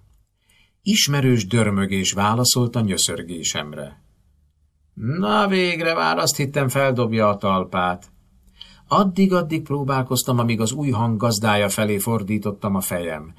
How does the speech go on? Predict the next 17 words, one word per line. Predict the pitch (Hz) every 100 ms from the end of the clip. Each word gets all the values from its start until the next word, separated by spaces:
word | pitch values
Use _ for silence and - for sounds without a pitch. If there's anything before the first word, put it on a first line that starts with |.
| - - -
Ő | 180 226
is | 226 107 95
ismerős | 98 104 98 101 98
volt, | 110 143 151
de | 147
őt | 220 233
sem | - 101 95
tudtam | 95 - 95 85
hová | 92 87 80 78
tenni. | 82 80 76 76 - - - _
Öt | 196 208 -
percnek | 156 151 - 139 127
kellett | 139 139 131 123
eltelnie, | 139 143 135 123 117 123 139 143 147
míg | 120 120 110
visszaemlékeztem | 139 - 104 110 120 117 123 113 - 127
mindenre. | 127 123 90 90 73 71 69 64 -